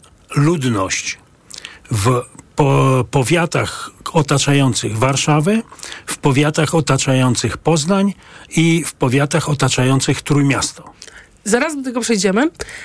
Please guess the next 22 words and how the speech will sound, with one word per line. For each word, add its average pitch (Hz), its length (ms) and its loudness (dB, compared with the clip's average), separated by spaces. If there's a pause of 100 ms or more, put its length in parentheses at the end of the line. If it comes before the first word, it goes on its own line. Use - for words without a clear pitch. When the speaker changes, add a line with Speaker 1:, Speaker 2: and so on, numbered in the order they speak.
(220)
Speaker 2:
ale 220 360 0 (180)
sednem, 240 800 0 (380)
e, 196 200 0
akurat 247 520 0
tego 220 260 0
tematu 240 460 0
wyjściowego, 202 680 -2
czyli 262 280 2
tego 214 260 0
referendum, 190 680 0 (460)
jednak 311 480 0
jest, - 440 -2
e, 196 380 0
fakt, 247 580 -4
że 220 140 0
mamy, 247 420 2 (140)
e, 226 100 0
w 214 180 -2
uproszczeniu 247 580 0
ogromnym 233 460 0 (260)
wyścig 269 380 0
zbrojeń, 262 580 -2